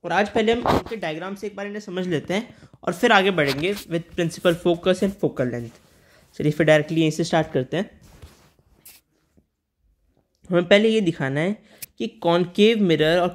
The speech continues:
कॉन्वेक्स मिरर, अ, क्या-, क्योंकि हमने पढ़ा था जैसे center of curvature कि वो spherical mirror जिसका सेंटर किसी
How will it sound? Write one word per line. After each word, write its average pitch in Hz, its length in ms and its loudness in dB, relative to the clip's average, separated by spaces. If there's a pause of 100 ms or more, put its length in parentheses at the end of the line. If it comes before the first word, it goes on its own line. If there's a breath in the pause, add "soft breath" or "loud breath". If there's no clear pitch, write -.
(120)
कॉन्वेक्स 185 540 0
मिरर, 156 280 2
अ, 208 60 -6 (420 soft breath)
क्या-, 165 920 -4
क्योंकि 175 240 0
हमने 208 180 4
पढ़ा 175 220 4
था 175 120 -2
जैसे 185 380 0
center 190 200 2
of 196 100 -4
curvature 156 400 2
कि 240 140 -4
वो 240 140 0 (200)
spherical 185 560 2
mirror 160 260 2 (380)
जिसका 156 440 2 (380 loud breath)
सेंटर 175 460 2 (100)
किसी 196 320 0